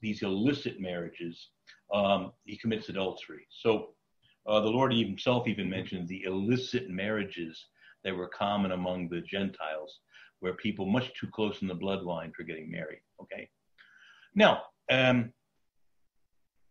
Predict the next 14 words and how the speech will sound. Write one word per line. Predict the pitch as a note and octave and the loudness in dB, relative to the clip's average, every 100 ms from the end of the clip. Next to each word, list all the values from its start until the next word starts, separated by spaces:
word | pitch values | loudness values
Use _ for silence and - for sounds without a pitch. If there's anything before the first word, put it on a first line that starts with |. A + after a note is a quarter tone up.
| - | 0
therefore, | D3+ A#3+ A#3 C3+ C3 F3+ - | 8 8 8 6 6 4 4
um, | A2+ A2+ A2 A#2 | 8 10 10 4
and | A#2 | 2
we | D#3+ | 6
don't | G#3+ | 8
have | F#3+ F3+ | 8 8
time | D#3 D#3 | 4 2
to | C3+ | 2
read | B2+ C3+ | 0 2
it | |
all | B2 A#2+ A#2+ | 4 4 2
tonight. | G#2 G2 A2 G2+ | 0 4 4 4
We'll | A2 | 2
just, | A#2 - - | 0 -2 -4